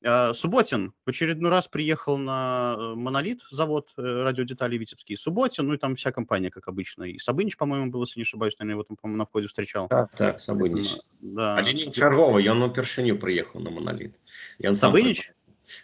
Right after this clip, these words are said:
Speaker 2: Не, не, Субботин, ён першы раз
Speaker 1: Субботин?
Speaker 2: на «Монолите», так.
Speaker 1: Ну вот, видишь, я, значит, ошибся. Но то, что там офици-, эти делегации чиновников регулярно, это факт.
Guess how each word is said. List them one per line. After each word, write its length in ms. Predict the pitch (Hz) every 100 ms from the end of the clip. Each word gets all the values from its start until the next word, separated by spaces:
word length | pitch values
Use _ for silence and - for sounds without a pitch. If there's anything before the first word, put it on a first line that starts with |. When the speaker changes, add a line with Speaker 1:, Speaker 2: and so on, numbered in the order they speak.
| - - 101
Speaker 2:
Не, 200 | 101 90
не, 360 | 98 90 76 80
Субботин, 500 | - 101 92 - 82
ён 160 | 87 -
першы 340 | 92 98 117
раз 180 | 196 -
Speaker 1:
Субботин? 180 | 151 131 -
Speaker 2:
на 80 | 87
«Монолите», 480 | 87 85 71 - -
так. 300 | 92 87 - _ _ _ -
Speaker 1:
Ну 160 | 139
вот, 180 | 131 104
видишь, 180 | 151 147
я, 80 | 127
значит, 240 | 131 127
ошибся. 320 | 139 208 208
Но 140 | 127 139
то, 120 | 156
что 140 | 147
там 240 | 151 156 151
офици-, 340 | 139 139 -
эти 180 | 143 -
делегации 1500 | 131 139 143 151 - 135 127 127 123 120 117 113 107 104 104
чиновников 640 | - 135 190 170 127 -
регулярно, 500 | 127 123 147 180 131
это 200 | 123 123
факт. 300 | - 92 -